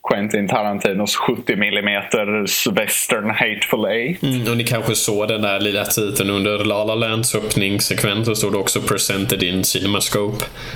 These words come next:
Speaker 1: Mm.
Speaker 2: Som är lite, en
Speaker 1: Mm.
Speaker 2: liten halvlögn, eftersom den inte riktigt var Cinemascope, men
Speaker 1: Nej, precis. Det var bara en liten callback, så att säga. Det var svindyrt att göra film i Cinemascope, men det blev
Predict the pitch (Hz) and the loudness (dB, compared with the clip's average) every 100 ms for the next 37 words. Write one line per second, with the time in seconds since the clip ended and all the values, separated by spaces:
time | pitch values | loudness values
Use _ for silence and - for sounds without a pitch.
0 | - - - 113 117 113 95 90 95 107 | -12 -12 -4 0 0 0 0 0 0 0
1 | 113 120 110 107 107 101 101 98 107 117 | 0 0 0 0 0 0 0 2 0 0
2 | 117 - - - 110 95 95 98 101 - | -2 -2 0 0 0 0 0 0 0 0
3 | 95 - - 113 101 95 87 82 - - | 0 0 0 0 0 0 0 -2 -4 -4
4 | 92 92 95 - - - 123 123 123 117 | -2 -2 -4 -8 -16 -4 0 0 -2 -2
5 | - 117 117 110 - 113 117 107 117 107 | 0 0 0 0 0 2 2 2 2 2
6 | 107 107 123 120 131 107 107 - _ _ | 0 0 0 0 0 0 -2 -4 _ _
7 | _ _ _ _ _ _ - - - 135 | _ _ _ _ _ _ -6 -2 0 0
8 | 101 110 120 113 120 - 131 107 120 101 | 0 0 2 0 -2 0 0 0 0 0
9 | 101 - - _ _ _ - - _ - | -2 -6 -14 _ _ _ -16 -16 _ -16
10 | - - - - 123 123 120 - 156 147 | -10 -10 -10 -2 0 0 0 0 0 0
11 | 120 120 135 135 139 123 120 - 104 113 | 0 0 0 0 0 0 0 0 0 0
12 | 101 - 117 107 107 113 - 113 113 113 | 0 0 0 0 0 0 0 -2 0 0
13 | 107 113 113 113 110 | 0 0 0 0 -2